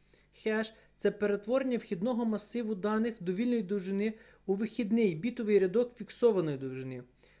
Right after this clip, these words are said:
Такі перетворення також називають хеш-функціями або функціями згортання,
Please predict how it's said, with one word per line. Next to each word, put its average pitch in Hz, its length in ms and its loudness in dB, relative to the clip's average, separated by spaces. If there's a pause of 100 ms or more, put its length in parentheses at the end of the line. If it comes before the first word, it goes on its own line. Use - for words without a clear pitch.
(100)
Такі 240 240 -6
перетворення 247 600 -2
також 254 280 -4
називають 226 500 -2 (320)
хеш-функціями 233 800 -2
або 185 180 0
функціями 220 540 -2
згортання, 165 680 -2